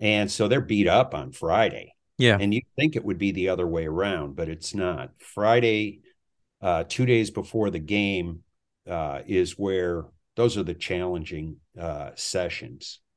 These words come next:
Speaker 2: Yeah. Yeah.
Speaker 1: So I don't know whether that answered your question.
Speaker 2: It does. I mean, I know that's been kinda like the, the sort of standardized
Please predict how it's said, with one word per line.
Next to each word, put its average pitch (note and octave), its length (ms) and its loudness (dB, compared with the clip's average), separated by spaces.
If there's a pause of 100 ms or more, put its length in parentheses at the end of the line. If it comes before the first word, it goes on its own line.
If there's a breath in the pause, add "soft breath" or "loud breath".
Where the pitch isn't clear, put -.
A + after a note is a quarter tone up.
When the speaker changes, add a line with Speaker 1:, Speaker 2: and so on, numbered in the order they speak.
Speaker 2:
Yeah. G2+ 220 4 (1160)
Yeah. G#2+ 180 -4 (120)
Speaker 1:
So F#2 420 -6 (720)
I C3+ 100 8
don't E3+ 120 12
know C3+ 80 10
whether B2 220 8
that A2+ 200 6
answered A#2 400 0
your F2+ 100 0
question. B2 460 6
Speaker 2:
It E3 100 10
does. D3+ 320 12
I D#3 80 8
mean, D#3 160 6
I E3 120 8
know F3 160 10
that's D3+ 160 8
been D3+ 200 4
kinda C#3+ 220 4
like B2+ 200 6
the, A#2+ 260 4 (400 soft breath)
the C3+ 120 4
sort C3+ 260 4
of A2 280 2 (160)
standardized B2 1080 6